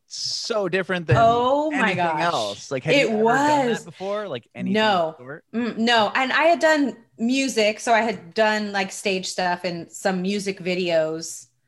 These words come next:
Speaker 2: Um, but, you know, those, the hip hop videos are like, <laughs> there's one that I'm
Speaker 1: <laughs>
Speaker 2: in. It's so <laughs> funny. Like, girls are, like, washing a car.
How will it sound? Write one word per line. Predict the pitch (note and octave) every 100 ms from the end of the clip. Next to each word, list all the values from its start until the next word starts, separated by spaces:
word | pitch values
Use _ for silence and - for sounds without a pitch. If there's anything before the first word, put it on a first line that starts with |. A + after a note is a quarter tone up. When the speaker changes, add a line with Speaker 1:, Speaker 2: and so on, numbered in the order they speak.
| _ _ _ -
Speaker 2:
Um, | F#3+ E3+ D#3+ D3+ D#3 _ _ _ _ -
but, | A3 G#3+
you | A#3
know, | F#3+ E3
those, | E3+ G3 F#3+ - _ _ -
the | G3+
hip | A3 A3
hop | F3 -
videos | F3 E3+ E3+ F3
are |
like, | - D#3+ D#3+
<laughs> | C4+ - - - -
there's | - B4 D4+
one | B3 C4+ F4+
that | A3 C#4
I'm | C#4 B3 A#3+
Speaker 1:
<laughs> |
Speaker 2:
in. | A3+ A#3+ A#3+ A#3+ - -
It's | A3+ A3+
so | - G#3+ G#3+ G#3+
<laughs> | A3 -
funny. | - - C4+
Like, | B3 A3+ A3+ - -
girls | A3 A#3+ A#3+
are, | C#4+
like, | A3+ A3
washing | F#3 F#3 F#3+ G#3+ F#3+
a | F#3
car. | - F3 F3 F#3+ G3+ E4